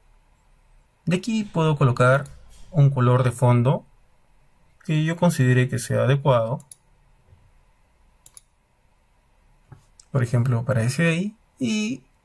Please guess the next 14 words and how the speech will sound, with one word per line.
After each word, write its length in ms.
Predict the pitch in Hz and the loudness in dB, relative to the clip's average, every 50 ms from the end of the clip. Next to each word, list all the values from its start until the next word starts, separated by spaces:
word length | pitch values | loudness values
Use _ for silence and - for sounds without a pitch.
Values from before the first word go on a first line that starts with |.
| _ - - | _ -18 -6
puedo 200 | - 180 175 175 | 0 2 2 4
hacer 260 | 165 147 170 170 147 | 2 2 -2 -2 -2
lo 120 | 147 147 143 | 0 0 2
mismo 400 | 151 165 143 151 151 147 147 143 | 2 2 2 2 2 2 2 2
para 160 | 143 135 131 | 0 -2 -2
las 140 | 123 120 117 | -2 -6 -6
distintas 680 | 117 120 - - - 139 135 135 139 135 139 139 - - _ _ - - - - _ _ - - - - - - | -8 -12 -8 -2 2 2 2 4 2 0 0 -2 -6 -14 _ _ -20 -20 -20 -20 _ _ -20 -20 -20 -20 -20 -12
presentaciones 720 | - 143 127 - - 120 117 117 123 123 117 120 131 139 | -6 -6 -4 -2 -2 -2 -2 0 0 0 2 2 0 -2
que 120 | - - 120 | -2 -4 -4
vayan 280 | 113 113 110 110 110 | -2 -2 -2 -2 -4
a 40 | 107 | -6
ser 160 | - - 113 | -8 -8 -8
incluidas. 580 | 110 107 - - 127 123 113 - 127 - - _ - - - - - - - | -8 -6 -2 0 0 0 0 -2 -8 -14 -18 _ -20 -20 -20 -20 -20 -12 -4
Esto 580 | - 208 202 - 208 208 214 208 202 - - | -4 -2 -2 0 0 2 2 2 2 0 -4